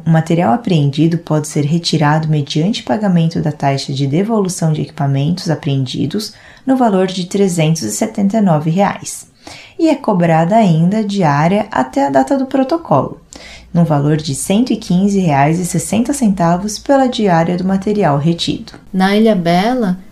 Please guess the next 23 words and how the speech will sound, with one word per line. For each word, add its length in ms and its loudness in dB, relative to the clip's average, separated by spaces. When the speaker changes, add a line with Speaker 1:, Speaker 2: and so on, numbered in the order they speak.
Speaker 2:
quem 220 2
fiscaliza 720 0
essa 300 0
atividade 920 -2
é 120 0
a 80 2
Polícia 480 0
Militar, 640 0
e 160 2
a 100 4
multa 460 0
pode 340 -2
ser 260 2
inclusa 600 2
no 120 4
I 80 4
P 200 2
T 160 0
U 160 4
do 120 2
imóvel. 640 2
Speaker 1:
Balneário 500 4
Camboriú, 840 2